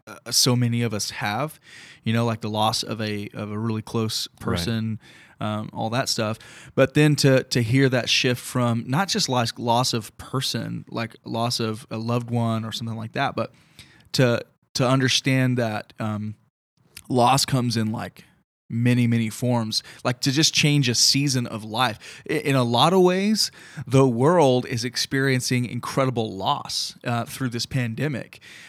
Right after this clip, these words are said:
Speaker 1: Um, and it's not loss of a person necessarily. There are, though there are several
Speaker 2: Sure.
Speaker 1: of us who have lost people. Um, but our, our lives changed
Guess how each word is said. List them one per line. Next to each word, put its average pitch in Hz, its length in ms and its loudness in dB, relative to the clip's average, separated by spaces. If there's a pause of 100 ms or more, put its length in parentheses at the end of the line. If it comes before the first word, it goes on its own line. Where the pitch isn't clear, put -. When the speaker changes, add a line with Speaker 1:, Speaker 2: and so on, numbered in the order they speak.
Speaker 1:
Um, 117 380 2 (100)
and 123 100 0
it's 131 160 0
not 156 320 2
loss 123 420 0
of 123 100 0
a 117 40 -4
person 135 480 2
necessarily. 117 640 -2
There 127 240 2
are, 127 160 -2
though 127 180 2
there 120 220 0
are 110 400 -2
several 117 380 0
Speaker 2:
Sure. - 40 0
Speaker 1:
of 110 80 -4
us 113 200 -4
who 117 100 2
have 113 120 -2
lost 117 320 -4
people. 113 460 -8 (600)
Um, 117 480 0 (720)
but 135 340 2 (140)
our, 135 280 6
our 120 160 2
lives 123 500 2
changed - 680 -2